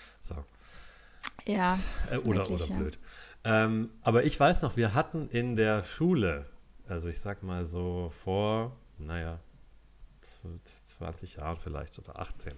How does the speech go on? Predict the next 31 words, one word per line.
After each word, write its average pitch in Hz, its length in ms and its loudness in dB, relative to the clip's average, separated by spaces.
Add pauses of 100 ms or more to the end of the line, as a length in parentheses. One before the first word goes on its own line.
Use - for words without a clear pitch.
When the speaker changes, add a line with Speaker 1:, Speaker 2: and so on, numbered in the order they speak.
(380)
Speaker 1:
achtzehn 117 280 0
bis 104 100 4
zwanzig 95 240 4
Speaker 2:
Mhm. 98 60 2
Speaker 1:
Jahren, 98 220 4 (1600)
hatten - 280 8
wir 120 120 12
so 113 240 8
E 131 140 10
D 123 160 10
V-Unterricht. 98 1040 6 (880)
Wo 175 240 4
wir 104 80 8
Speaker 2:
Mhm. - 60 2
Speaker 1:
auch 98 200 2
so 101 200 0
Excel 117 420 2
hatten 113 260 0
und 110 180 -6
so 110 100 -2
Zeug 110 480 0
und 107 160 -6
so 110 120 -4
Gedöns. 107 520 0 (340)
Und 101 240 2
da 135 180 10
Speaker 2:
Mhm. 151 60 0
Speaker 1:
haben 151 200 0
wir 131 200 6
auch 127 220 4
mal, 113 640 2